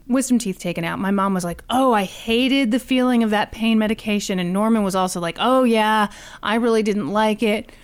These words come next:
Well, I took it and I was like, "Oh my God, I feel so rela-"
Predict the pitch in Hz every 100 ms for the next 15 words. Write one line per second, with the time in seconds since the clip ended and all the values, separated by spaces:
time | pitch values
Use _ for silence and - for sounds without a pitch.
0 | - - - 214 - - - 320 392 392
1 | - 214 190 190 165 - - - - -
2 | - 220 220 233 240 226 214 202 - -
3 | 208 294 440 185 - - 190 - 214 392
4 | - - - - - 196 202 233 247 202
5 | 208 - 302 359 302 233